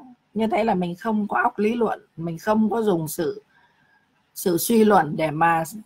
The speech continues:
xét rằng, à, cái người này tốt, mình nên thân cận với họ để mình học những điều tốt. Nhưng mà tự nhiên mình chẳng hiểu tại sao mình lại không thích. Thế thì là mình sống theo thể vía. Dĩ nhiên, người đã quyết định theo con đường huyền bí học không thể hành động như thế.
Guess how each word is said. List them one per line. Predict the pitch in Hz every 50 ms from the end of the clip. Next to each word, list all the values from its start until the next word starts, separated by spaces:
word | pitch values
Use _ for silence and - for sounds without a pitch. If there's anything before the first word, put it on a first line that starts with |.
| 202
xét | 196 214 - 370 - - - -
rằng, | 294 180 165 160
à, | 160 170 175 170 170 170 -
cái | - 202
người | 202 202 180 165
này | 165 165 160 -
tốt, | - 233 247 269 - _ _ _ -
mình | 247 262 - 170 170 165 165
nên | 170 180 190 196 202 196 196 196 -
thân | - 202 196 185
cận | 175 - 156 147 147
với | 160 175
họ | 202 175 165 151
để | 147 156 147
mình | 147 156 156 160
học | 208 175 156 - -
những | 160 165 190
điều | 214 196 160 156
tốt. | - 196 233 240 320 _ _ _ _ _ _ _ _ _ _ _ _ _
Nhưng | - 247 240
mà | 233 226
tự | 226 - 226
nhiên | 226 233 262 277 277 269 262
mình | 254 240 240 240 233 226 -
chẳng | 202 185 185
hiểu | 196 190 180
tại | 185 214 226 226
sao | 226 233 247 240 240
mình | 233 226 214 214
lại | 208 202 208 208 359
không | 226 226 226
thích. | 226 440 440 427 - _ _ _ _ -
Thế | 320 254 269
thì | 330 330 277 190 202
là | 202 196 190 190
mình | 190 185 196
sống | 196 - 214 214 240
theo | - - 202
thể | 226 - 151 147
vía. | 147 180 202 240 427 440 - _ _ _ _ _ _ _ _ _ _ _ _ _ _ _ _ _ _ _ _ _ _ _ _ _ _ _ _ _ _ _ _ _ _ _ _ _ _ _ _ _ _ _ _ _ _ _ _ _ _ _ _ _ _ _
Dĩ | - 208 233 247 269
nhiên, | 277 262 247 247 254 247 240 233 233 220
người | 214 220 190 185
đã | 185 190 196
quyết | - - 254 269 262
định | 240 214 185 170 165
theo | 208 233 233 226
con | - 277 214 202
đường | 196 180 175
huyền | 175 185 175 175 175
bí | 190 202 -
học | - 226 190 180 -
không | - - 233 233 233 214
thể | 220 220 208
hành | 208 202 190 175 175 180
động | 190 180 165 170 185
như | 208 214
thế. | 208 - 220 214 226 254 523